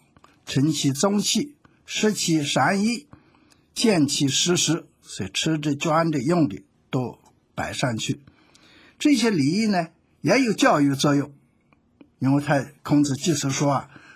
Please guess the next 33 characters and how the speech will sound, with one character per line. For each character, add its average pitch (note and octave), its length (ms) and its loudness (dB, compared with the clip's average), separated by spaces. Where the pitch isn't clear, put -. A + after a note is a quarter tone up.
，“宗 D4 260 2
庙 B3 180 4
之 G#3+ 220 0
礼， E3 460 4
所 G#3 300 0
以 F#3 240 2
序 D#3 720 0
朝 A3 380 4
暮”， A#3 320 2
就 D3 140 -2
是 D3 180 -2
要 D#3 160 0
分 F#3+ 300 -2
左 C3 240 -2
右 A3 260 -2
；“序 G#3+ 440 0
爵”， G#3 400 2
就 C3+ 160 -4
是 B2+ 180 -4
所 D#3 280 0
以 D3+ 240 2
变 D#3 440 0
贵 G#3 220 2
贱 A#3+ 320 2
；“序 B3 320 0
士”， - 360 0
所 F#3 320 0
以 C#3 240 4
变 D3+ 400 2
贤 D#3 420 2
也。 - 240 -4
“女 A#2 200 -4
酬” - 340 0